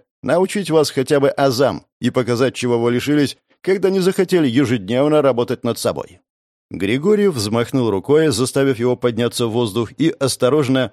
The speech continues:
плавным движением налил воды в стакан,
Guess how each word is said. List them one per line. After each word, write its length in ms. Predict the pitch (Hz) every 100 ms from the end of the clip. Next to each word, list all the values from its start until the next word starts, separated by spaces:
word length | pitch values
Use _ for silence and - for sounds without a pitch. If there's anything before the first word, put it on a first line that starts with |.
| _
плавным 420 | 147 156 139 120
движением 640 | 92 113 101 135 131 123 -
налил 340 | - 139 196 185
воды 240 | 175 147
в 60 | 92
стакан, 460 | - 90 - -